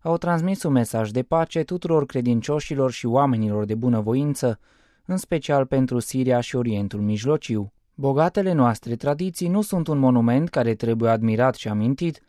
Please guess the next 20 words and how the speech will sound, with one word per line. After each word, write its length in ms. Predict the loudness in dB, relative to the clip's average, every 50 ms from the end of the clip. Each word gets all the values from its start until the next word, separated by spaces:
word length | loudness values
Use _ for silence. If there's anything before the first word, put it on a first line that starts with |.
| _ _ _ _ _ _ _
ci 100 | -4 -2
un 120 | 0 0
izvor 380 | 0 0 -2 2 4 4 4 4
de 120 | 2 0
viață 420 | 0 2 4 4 4 4 2 0 0
pentru 320 | 2 0 0 2 0 0
vindecarea 580 | 2 4 4 4 4 2 2 2 2 2 2 0
culturii 420 | 0 -2 -4 -2 -2 -2 0 0
europene, 680 | 0 0 0 0 0 0 2 2 2 2 2 0 0 -4 _ _ _ _ _
care 240 | -6 -2 -2 -2 0
devine 380 | 0 0 0 2 0 0 0 2
din 240 | 2 2 2 2
ce 140 | 2 0 0
în 120 | 0 0 0
ce 120 | 0 0
mai 180 | 0 0 0 0
mult 240 | 0 0 0 -2
secularizată 880 | -2 -4 -6 -4 -4 -4 -2 -2 -2 -2 -2 0 2 2 2 2 0 -4
și 180 | -4 -4 -6 -4
descreștinată.” 1120 | -2 -2 -4 -4 -6 -10 -6 -6 -6 -6 -6 -6 -2 0 0 0 0 -2 -4 -6 -6 -8